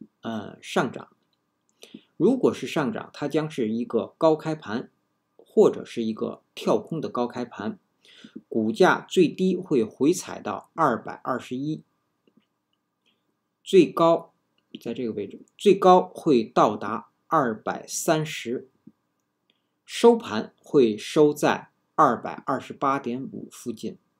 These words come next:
好，这是第一个可能，上涨。第二个可能，我们认为股价会出现横盘向上。如果是横盘向上，它有可能是高开盘，也有可能会是低开盘。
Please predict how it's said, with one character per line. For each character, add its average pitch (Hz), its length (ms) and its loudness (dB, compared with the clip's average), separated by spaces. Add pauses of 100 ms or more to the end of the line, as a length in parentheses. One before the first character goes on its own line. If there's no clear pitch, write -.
(1400)
好， - 240 -8
这 143 80 -10
是 127 160 -8
第 170 200 -2
一 190 80 2
个 165 100 4
可 101 240 -10
能， - 180 -10
上 120 280 -4
涨。 - 260 -14 (680)
第 254 100 6
二 247 160 8
个 135 100 6
可 - 220 -6
能， 117 220 -2
我 110 100 -4
们 123 160 -2
认 139 140 -2
为 117 100 2
股 107 220 -8
价 117 200 -4
会 110 200 -8
出 127 180 -10
现 120 180 -6
横 131 320 -8
盘 151 220 -6
向 139 260 -8
上。 - 300 -6 (480)
如 202 260 4
果 113 160 2
是 98 140 -12
横 139 260 -8
盘 135 200 -6
向 135 240 -4
上， - 320 -6
它 - 180 -6
有 147 180 2
可 - 160 -14
能 110 200 -14
是 107 520 -4
高 170 200 2
开 156 180 -6
盘， 127 400 -10 (300)
也 131 260 4
有 170 160 4
可 - 240 -12
能 104 160 -10
会 113 180 -8
是 - 320 -14
低 175 140 -2
开 143 180 -8
盘。 - 360 -10